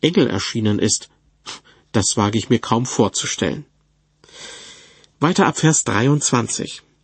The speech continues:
Und es begab sich, als die Zeit seines Dienstes um war,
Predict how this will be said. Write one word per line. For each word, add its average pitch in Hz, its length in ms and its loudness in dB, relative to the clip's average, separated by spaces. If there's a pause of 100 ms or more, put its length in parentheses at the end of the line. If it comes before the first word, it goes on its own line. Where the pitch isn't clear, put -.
(320)
Und 139 200 4
es 135 160 -2
begab 123 380 -2
sich, - 320 -2
als 107 220 -4
die 110 160 -2
Zeit 139 340 0
seines 101 380 0
Dienstes 135 560 -2
um 165 360 0
war, 113 260 4